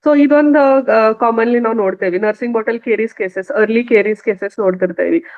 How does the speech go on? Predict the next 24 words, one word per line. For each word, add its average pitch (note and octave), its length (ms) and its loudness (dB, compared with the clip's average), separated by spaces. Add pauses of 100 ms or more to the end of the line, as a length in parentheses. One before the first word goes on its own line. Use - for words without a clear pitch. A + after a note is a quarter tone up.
(100)
ಆಮೇಲೆ A#3 300 2
ಪ್ರಿಮೋಲಾರ್ಸ್, C4+ 760 0
ಆ, B3 220 2
ಡಿಕೇನು A#3 460 0
ನೋಡ್ತಿರ್ತೇವಿ. F#3+ 680 -4
ಆಮೇಲೆ B3+ 420 0
ಹುಡುಗರು C#4 380 2
ಏನ್ D#4+ 140 -2
ಮಾಡ್ತಾರ, C4 360 -2 (880)
ಆ, A#3 240 2
ಹಲ್ B3+ 260 4
ಹುಳಕ್ C4+ 260 6
ಆತು B3 240 0
ಇದಾತು A#3+ 320 -2
ಅಂದ್ರೆ D4 320 0
ಪೇಶ್-, C#4 300 -2
ಆ, A3 420 -4
ಏನು B3 300 -4
ಪೇರೆಂಟ್ಸ್ನು D4 680 4
ಲಕ್ಷ C#4+ 280 0
ಕೊಟ್ಟಿರಂಗಿಲ್ಲ, A3 640 -2
ಸಣ್ಣ C4 260 -4
ಹುಡುಗರಿಗೂ C4+ 480 -2
ತಿಳಂಗಿಲ್ಲ. G#3+ 540 -4